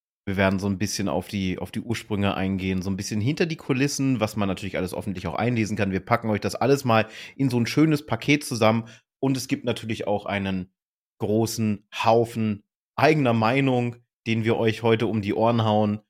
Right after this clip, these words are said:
Zum ersten Thema kann ich nicht viel sagen. Ich war nicht auf dem Summit, das ist ein bisschen weit weg.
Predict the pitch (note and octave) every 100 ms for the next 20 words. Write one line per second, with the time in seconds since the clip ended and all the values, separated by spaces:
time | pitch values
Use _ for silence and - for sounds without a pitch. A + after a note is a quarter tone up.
0 | _ - D#3 A3+ G3 F#3+ G3+ F3 F3 F#3
1 | F3+ F3+ D#3 D#3 D#3 B2+ A#2 G#2+ G2+ D#3+
2 | A3 B3+ - F#3+ F3 E3+ E3+ - B2+ B2
3 | B2+ A#2 A#2 A2 G2+ F#2+ G2+ G#2 F3+ -